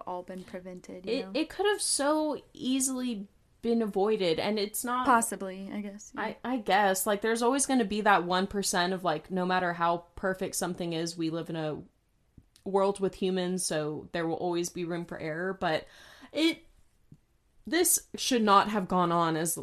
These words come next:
Speaker 2: long as it had. It is literally the same with, like, the stalker thing. Like, you, why do we have to wait until someone is dead to get something done? Why does it always have to come to that? Like, all of the signs were there,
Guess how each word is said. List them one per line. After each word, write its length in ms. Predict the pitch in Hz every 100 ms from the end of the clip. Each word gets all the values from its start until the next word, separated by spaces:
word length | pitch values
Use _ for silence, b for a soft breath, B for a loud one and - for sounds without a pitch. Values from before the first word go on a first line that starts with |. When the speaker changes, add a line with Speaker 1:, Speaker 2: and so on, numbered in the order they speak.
| -
Speaker 2:
long 420 | 170 170 165 160
as 180 | 147 170
it 120 | 165
had. 260 | 180 156 156
It 160 | 180 - _ _ _ _ _ _ _ _
is 140 | 254 214
literally 360 | 262 277 269
the 100 | 208
same 240 | 196 208 196
with, 120 | 190
like, 180 | 170 -
the 300 | 160 156 156
stalker 1080 | 180 - 214 175 - 185 156 151 147 135 - _ _ _ _ 196 _
thing. 280 | 208 175 165
Like, 200 | 175 175
you, 260 | 233 285 - B B B B _ _ _ _ _ _ _ _
why 600 | 214 208 247 320 349 330
do 160 | 269 240
we 100 | 240
have 220 | 233 214
to 100 | -
wait 360 | 185 160 190 -
until 320 | 185 - 185
someone 420 | 170 - 196 190
is 260 | 185 175 180
dead 360 | 160 156 160 156
to 100 | 175
get 240 | 175 -
something 420 | 156 151 151 151
done? 340 | 151 104 101 165
Why 260 | 185 208 254
does 160 | 294
it 100 | 311
always 280 | 214 208 190
have 200 | 196 165 -
to 60 |
come 200 | 165 160
to 100 | 156
that? 280 | 147 143 -
Like, 220 | 170 165 - _
all 240 | - 220 285
of 120 | 285
the 80 | 294
signs 420 | - 180 165 175
were 100 | 165
there, 300 | 156 147 160